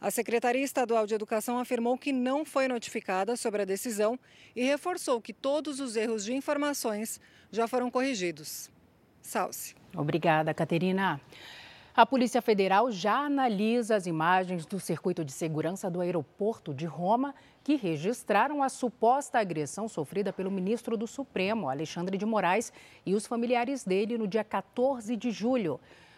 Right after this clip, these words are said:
Speaker 2: O material chegou nesta segunda-feira ao Ministério da Justiça e Segurança Pública. Os envolvidos são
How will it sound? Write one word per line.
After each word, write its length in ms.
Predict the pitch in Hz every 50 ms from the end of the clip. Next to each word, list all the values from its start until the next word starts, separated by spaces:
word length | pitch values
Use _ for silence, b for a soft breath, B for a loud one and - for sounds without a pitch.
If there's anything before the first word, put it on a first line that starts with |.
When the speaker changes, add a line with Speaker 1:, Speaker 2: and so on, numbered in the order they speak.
| B B B -
Speaker 2:
O 80 | 170
material 460 | 185 196 190 - 208 214 233 240 247 247
chegou 340 | - - 233 208 226 226 233
nesta 340 | 226 220 214 - - 220
segunda-feira 800 | 208 - 226 202 180 202 208 202 196 180 - - - 196 233 247
ao 80 | 247 233
Ministério 520 | 214 196 190 175 - - 190 196 196 208
da 100 | 180 190 190 -
Justiça 640 | - 185 214 214 - - - - 254 269 262 - -
e 60 | 240
Segurança 520 | 214 - 233 208 190 196 214 254 - 277 240
Pública. 580 | - - 180 165 151 135 143 143 - 160 143 - B B B B B B
Os 140 | 233 226 220
envolvidos 580 | 262 254 240 247 233 185 220 240 262 247 254 233
são 240 | - - 214 202